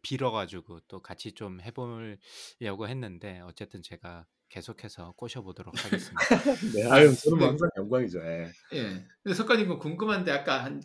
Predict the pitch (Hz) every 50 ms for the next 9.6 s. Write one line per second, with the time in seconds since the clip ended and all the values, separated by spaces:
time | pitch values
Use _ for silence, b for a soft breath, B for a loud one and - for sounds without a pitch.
0 | - - - 135 127 120 120 120 _ _ _ _ _ - - 127 120 117 139 143
1 | 143 147 143 151 156 220 240 240 233 233 220 - - - 151 151 170 160 - 190
2 | 190 - 220 202 180 175 165 151 156 151 147 131 98 127 147 - 226 214 214 -
3 | 214 196 196 180 180 156 139 131 131 127 123 127 127 - 143 143 - 127 120 110
4 | 113 131 143 135 110 - - b b b b b - 117 117 117 127 131 175 190
5 | 190 185 175 165 175 202 208 190 - - 120 127 123 - - - 165 - - -
6 | 165 85 165 160 160 165 170 170 160 147 208 190 156 135 - 185 202 190 - -
7 | - - - 185 180 185 247 262 247 233 254 247 240 233 233 226 220 147 - -
8 | _ _ 180 196 196 185 175 175 B B B B B B _ - 143 127 127 120
9 | 120 - 120 117 - - 151 151 226 285 - -